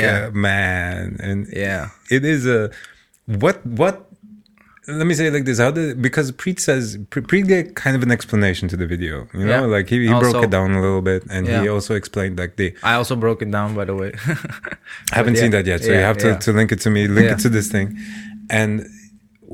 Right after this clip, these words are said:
Speaker 2: what did you guys, what was your mindset going into that? Because you're certainly like,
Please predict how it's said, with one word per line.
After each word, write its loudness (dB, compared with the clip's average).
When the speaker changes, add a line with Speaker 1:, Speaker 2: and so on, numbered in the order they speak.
Speaker 2:
what -2
did -2
you 0
guys, -2
what 2
was 2
your 2
mindset 0
going 2
into -4
that? 0
Because 0
you're 0
certainly 0
like, -2